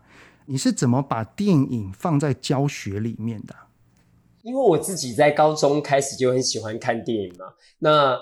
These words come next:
Speaker 2: 甚至应该说追溯到在更小的时候，常我们在看电视的时候，我常在看了就会觉得说，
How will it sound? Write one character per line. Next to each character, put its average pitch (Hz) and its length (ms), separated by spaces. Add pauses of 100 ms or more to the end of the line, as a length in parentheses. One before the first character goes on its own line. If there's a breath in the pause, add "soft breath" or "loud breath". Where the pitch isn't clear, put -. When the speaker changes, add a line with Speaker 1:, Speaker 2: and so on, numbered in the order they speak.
(160 loud breath)
Speaker 2:
甚 190 240
至 170 200
应 165 120
该 165 160
说 160 240
追 185 260
溯 190 280
到 175 180
在 170 160
更 180 280
小 98 240
的 104 80
时 107 120
候， 151 80
常 135 220
我 143 60
们 120 100
在 147 100
看 165 240
电 147 220
视 139 220
的 113 120
时 123 140
候， 123 100 (220 loud breath)
我 135 80
常 151 320
在 233 160
看 220 240
了 143 160 (160)
就 220 140
会 226 100
觉 139 160
得 139 100
说， 147 200